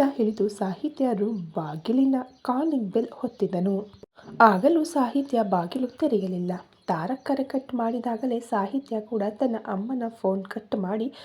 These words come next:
ಫೋನ್ ಪಕ್ಕಕ್ಕೆ ಇಡುತ್ತಿದ್ದಾಗ ಫೋನ್ನಲ್ಲಿ ತಾರಕ್ ನಂಬರ್‌ನಿಂದ ಬಂದ ಮಿಸ್ಡ್ ಕಾಲ್ ಲಿಸ್ಟ್ ನೋಡಿ, "ಇವನೇನು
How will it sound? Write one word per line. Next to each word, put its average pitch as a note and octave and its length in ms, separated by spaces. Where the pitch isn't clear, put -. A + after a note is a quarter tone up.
ಫೋನ್ D4 220
ಪಕ್ಕಕ್ಕೆ B3 640
ಇಡುತ್ತಿದ್ದಾಗ G3+ 640
ಫೋನ್ನಲ್ಲಿ C#4 760
ತಾರಕ್ D#4+ 460
ನಂಬರ್‌ನಿಂದ A3+ 500
ಬಂದ A3 420
ಮಿಸ್ಡ್ G#3 580
ಕಾಲ್ G3+ 420
ಲಿಸ್ಟ್ G#3 420
ನೋಡಿ, A3+ 400
"ಇವನೇನು F4 640